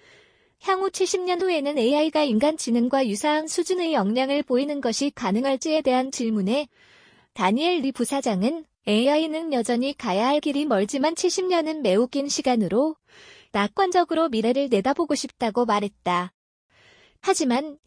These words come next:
그 과정에서 많은 난제가 부상할 것이다라고 말하며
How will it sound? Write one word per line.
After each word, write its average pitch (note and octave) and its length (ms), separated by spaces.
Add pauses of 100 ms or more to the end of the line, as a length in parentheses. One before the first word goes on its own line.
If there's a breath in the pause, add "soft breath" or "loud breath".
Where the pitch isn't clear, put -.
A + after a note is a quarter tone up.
그 D4 200
과정에서 C#4 640
많은 A#3 320
난제가 C4+ 460
부상할 D#4 440
것이다라고 D4 640
말하며 G3+ 580